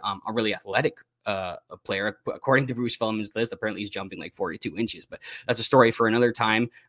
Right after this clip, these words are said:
Um, but I really like Justin's tape. You know, I thought he combined speed. I thought he combined open field elusiveness, burst, vision. He already has good size for a freshman. He's, like, what, five,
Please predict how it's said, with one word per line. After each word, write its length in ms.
Um, 340
but 120
I 20
really 220
like 180
Justin's 340
tape. 220
You 100
know, 100
I 100
thought 140
he 60
combined 320
speed. 540
I 60
thought 140
he 40
combined 320
open 220
field 240
elusiveness, 640
burst, 500
vision. 480
He 80
already 160
has 120
good 200
size 300
for 100
a 40
freshman. 400
He's, 160
like, 180
what, 180
five, 340